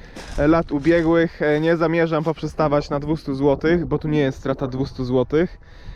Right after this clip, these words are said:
E, tutaj tak naprawdę na tym polu, no, to już spokojnie jest trzydzieści procent plonu w plecy. E, i no, zobaczymy, jak ta cała sprawa się rozwinie, ale no, polećmy jeszcze, zobaczmy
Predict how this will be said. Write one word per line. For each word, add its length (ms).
E, 380
tutaj 280
tak 140
naprawdę 720
na 160
tym 200
polu, 300
no, 100
to 120
już 180
spokojnie 600
jest 180
trzydzieści 500
procent 380
plonu 280
w 40
plecy. 480
E, 200
i 520
no, 100
zobaczymy, 400
jak 120
ta 140
cała 340
sprawa 300
się 120
rozwinie, 500
ale 360
no, 180
polećmy 380
jeszcze, 180
zobaczmy 640